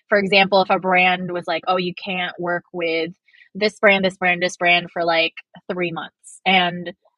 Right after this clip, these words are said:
let's say it's, like, a beauty brand and your niche is, like, beauty. So, like, that is potential loss of work. So, like, in those, let's say, three months, in those three months, how many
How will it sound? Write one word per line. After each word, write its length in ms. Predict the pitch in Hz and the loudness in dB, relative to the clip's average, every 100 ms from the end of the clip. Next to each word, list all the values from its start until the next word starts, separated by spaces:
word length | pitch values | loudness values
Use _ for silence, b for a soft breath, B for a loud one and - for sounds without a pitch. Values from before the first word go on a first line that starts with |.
| - | -4
let's 220 | 196 202 | -2 0
say 200 | 214 208 | 2 4
it's, 120 | 202 | 2
like, 120 | 208 202 | -4 -6
a 60 | |
beauty 300 | 185 175 190 | -4 -4 -4
brand 320 | 190 202 196 190 | 0 2 2 -2
and 180 | 175 | -6
your 120 | 170 170 | -6 -8
niche 460 | 165 170 170 - 165 | -6 -6 -6 -6 -8
is, 180 | 165 | -6
like, 200 | 160 156 165 | -4 -4 -6
beauty. 420 | 202 294 233 123 - | -4 -4 -4 -8 -8
So, 120 | 190 | -2
like, 220 | 180 175 - | 2 2 0
that 360 | 196 175 180 202 | -4 4 4 4
is 180 | 208 - - | 0 -6 -12
potential 540 | 208 - 185 185 180 | -8 -6 -6 -4 -2
loss 300 | 160 151 - | -2 -2 -4
of 80 | 165 | -10
work. 220 | 156 131 - | -10 -10 -14
So, 140 | - 170 | -6 -2
like, 280 | 165 160 - B B B B 214 | 0 0 -4 B B B B 6
in 280 | 208 202 196 - | 8 6 2 4
those, 320 | 190 208 196 | 4 4 4
let's 140 | 190 185 | 0 2
say, 120 | 202 | 0
three 260 | 202 196 202 | 0 0 2
months, 380 | 160 156 - - | 0 -4 -12 -6
in 120 | 190 190 | 0 2
those 180 | 202 202 | 2 2
three 220 | 202 196 | 0 2
months, 540 | 190 190 185 - - _ _ _ _ | 2 2 0 -14 -20 _ _ _ _
how 300 | - 196 190 | 0 4 6
many 560 | 208 208 208 208 196 | 4 0 0 0 -4